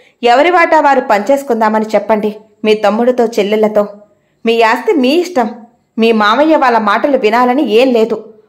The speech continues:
ఉండాల్సింది, చెయ్యాల్సింది మనం. అంతా ఊరుకుంటే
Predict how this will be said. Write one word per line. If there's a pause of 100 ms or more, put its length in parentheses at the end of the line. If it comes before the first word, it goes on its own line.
(140)
ఉండాల్సింది,
చెయ్యాల్సింది
మనం. (360)
అంతా
ఊరుకుంటే